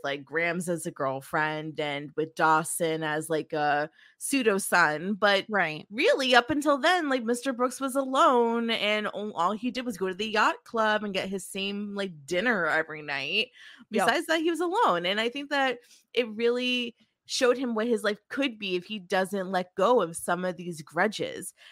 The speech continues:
Speaker 1: And in addition to that, I think that he also, remember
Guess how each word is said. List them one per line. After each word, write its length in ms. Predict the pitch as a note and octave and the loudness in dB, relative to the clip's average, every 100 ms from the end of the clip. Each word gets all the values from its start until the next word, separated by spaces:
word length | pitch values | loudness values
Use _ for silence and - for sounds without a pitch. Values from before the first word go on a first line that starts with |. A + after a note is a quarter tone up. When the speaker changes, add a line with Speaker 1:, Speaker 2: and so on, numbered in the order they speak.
| C4 | -10
Speaker 1:
And 100 | B3+ | -4
in 100 | B3+ B3+ | 0 2
addition 460 | B3+ D4 F4 G#4 | 0 -2 -2 -4
to 140 | E4 A#3+ | -2 -2
that, 440 | F3 D3+ D#3 E3 | 2 4 4 4
I 100 | - A3+ | 2 -2
think 360 | - A#3+ B3 - | -2 -2 -2 -4
that 460 | A#3+ A3+ A3+ A3+ A3 - _ _ _ | 2 4 6 4 2 -4 _ _ _
he 720 | _ A#3+ B3 A#3+ A#3 A#3 A#3+ A3+ - | _ -8 -4 -2 0 0 0 0 0
also, 1080 | F#3+ A#3 B3 B3 C4 A#3+ A#3+ A#3+ A#3 - G#3 F#3+ - _ _ | 0 2 0 -2 0 2 4 4 2 0 -8 -14 -20 _ _
remember 320 | A3+ C#4 D4 | -6 -2 0